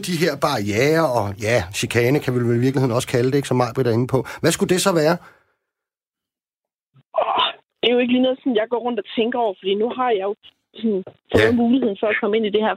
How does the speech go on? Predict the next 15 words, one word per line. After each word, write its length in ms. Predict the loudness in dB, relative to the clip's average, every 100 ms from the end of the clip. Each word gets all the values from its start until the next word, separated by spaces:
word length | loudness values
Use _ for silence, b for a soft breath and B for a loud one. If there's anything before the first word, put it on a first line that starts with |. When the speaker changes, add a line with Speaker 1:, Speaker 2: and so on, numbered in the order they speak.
| 0
Speaker 2:
fag. 140 | 0 -2 B B B B 0
Men 120 | 2 2 -2 -12 b b b _ _ _ 0 2
ligesom 200 | 4 2
jeg 60 | 2 2
sagde 180 | 0 0
før, 120 | -2 -2 0
det 80 |
er 120 | 2 2
noget 120 | 2 2
med 100 | 2 2 0
at 80 | 0 -4 -8 -2
få 60 | 0 2
de 60 | 2
her, 140 | 2 0 -4 _ -6
der 80 | -4